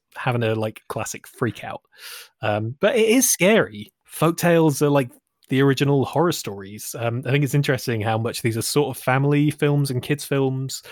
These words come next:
but he is leaning into some, like, spooky shit here.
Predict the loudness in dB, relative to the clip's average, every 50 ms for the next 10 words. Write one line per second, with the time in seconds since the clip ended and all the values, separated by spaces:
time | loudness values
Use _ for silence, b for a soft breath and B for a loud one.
0 | B B B B B B -8 -4 0 0 0 0 0 -2 -2 -2 -2 0 0 -2
1 | 0 0 2 2 2 2 2 2 0 0 -2 -4 -4 -2 0 0 2 2 0 0
2 | -2 -4 -10 -8 -4 -2 -2 -2 0 -2 -4 -2 -2 -4 -6 -6 -8 -12 -18 -20
3 | -20